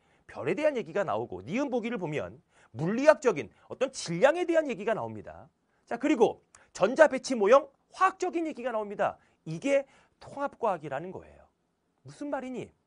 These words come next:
보기가 얘들아 자꾸자꾸 여러분들이 이건 물리학이야, 이건 전-, 어, 지구과학이야 라고 나누게 되면 통합과학이라고 하는 과목을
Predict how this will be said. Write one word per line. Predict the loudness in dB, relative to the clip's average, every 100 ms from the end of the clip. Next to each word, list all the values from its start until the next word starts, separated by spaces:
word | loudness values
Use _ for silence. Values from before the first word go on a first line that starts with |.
| _ _ _
보기가 | -12 -10 -4 -2 -2
얘들아 | 0 0 0 -4 _ _ _
자꾸자꾸 | -12 -12 -6 -2 0 0
여러분들이 | 0 -2 -4 -8
이건 | -6 -6 -6
물리학이야, | -8 -4 -2 -2 0 -2
이건 | -2 -6
전-, | -8 -12 -8
어, | -10
지구과학이야 | -10 -12 -6 0 0 0 -4
라고 | -4 -4
나누게 | -4 -2 -2 0 -2
되면 | -4 -6 -8 -10 _ _ _ _
통합과학이라고 | 0 4 4 2 -2 0 0 -2 0
하는 | -2 -4
과목을 | -10 -8 -2 -2